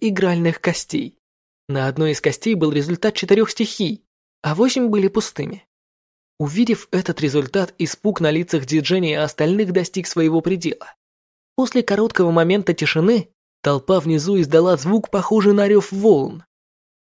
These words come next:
«О небо, четыре стихии! Этому Сяо Фаню выпало четыре стихии!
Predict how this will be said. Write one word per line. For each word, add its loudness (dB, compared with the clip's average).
«О -2
небо, 4
четыре 2
стихии! 0
Этому 4
Сяо 6
Фаню 2
выпало 2
четыре 2
стихии! 0